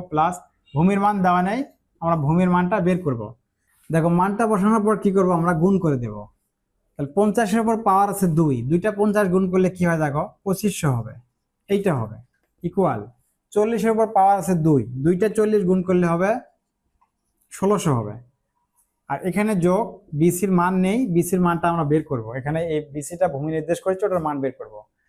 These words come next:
এখন আমরা কি করব দেখো, এই ষোলোশোকে এই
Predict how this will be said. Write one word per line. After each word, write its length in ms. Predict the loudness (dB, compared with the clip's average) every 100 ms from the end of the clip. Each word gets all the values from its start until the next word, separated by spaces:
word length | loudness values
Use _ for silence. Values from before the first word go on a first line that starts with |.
| _ _ -6
এখন 200 | -2 0 0
আমরা 140 | 0 -2
কি 60 | 0
করব 120 | 0 0
দেখো, 180 | -2 -4 -8 _ _ _ -4
এই 140 | 0 0 0
ষোলোশোকে 540 | -2 0 -2 0 0 0 0
এই 60 | 0